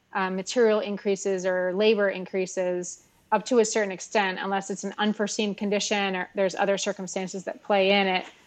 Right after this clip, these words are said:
where the client can expect a change order. But for the most part, it's supposed to prevent change orders from happening. But that's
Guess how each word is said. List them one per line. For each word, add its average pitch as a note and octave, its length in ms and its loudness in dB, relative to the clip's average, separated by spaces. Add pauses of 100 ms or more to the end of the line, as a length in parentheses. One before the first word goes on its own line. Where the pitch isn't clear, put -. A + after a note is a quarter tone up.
(100)
where G#3 120 6
the F#3+ 100 6
client G3+ 360 2
can G3 100 -4
expect - 380 -4
a - 40 -8
change F#3 280 -2
order. B3 340 8 (280)
But G#3+ 120 2
for A3 140 6
the G#3 80 4
most B3 320 6
part, G#3 240 6
it's F#3 100 -4
supposed G3 240 0
to - 60 -18
prevent F#3+ 580 2
change B3 340 4
orders F3 280 2
from F3 100 -10
happening. F3+ 560 -2
But A3 300 6 (400)
that's A#3+ 400 4